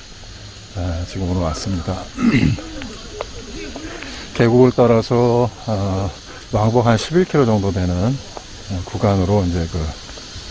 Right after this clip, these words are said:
트레킹할 수 있는 그런 코스고, 저는 이제 오늘 중간에 계곡 주변에서, 어, 하루 그냥 묵을 그런 계획으로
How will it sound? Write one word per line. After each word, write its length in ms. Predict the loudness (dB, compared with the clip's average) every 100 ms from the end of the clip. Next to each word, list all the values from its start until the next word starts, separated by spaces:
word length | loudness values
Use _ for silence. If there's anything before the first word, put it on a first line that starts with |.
| -4
트레킹할 380 | 0 2 4 4
수 160 | 4 2
있는 160 | 4
그런 160 | 2 0
코스고, 560 | 0 0 2 4 4 2 -8 -14 -14 -14 -12 -12 -10 -4 2
저는 260 | 4 6
이제 180 | 6 4 4 -4 -6
오늘 220 | 0 0
중간에 580 | 2 4 6 6 6 2 -2 -10 -14 -14 -14 -12 -10 -8 0
계곡 340 | 0 2 0 -2 -10 -12 -6
주변에서, 640 | 0 4 4 4 4 2 0 -6 -12 -12 -14 -14 -12 -14 -14 -6
어, 300 | -2 0 0 -2
하루 180 | 0 2
그냥 240 | 4 2
묵을 320 | 2 4 4 4 -2
그런 240 | -4 -2 0
계획으로 520 | 2 2 2 2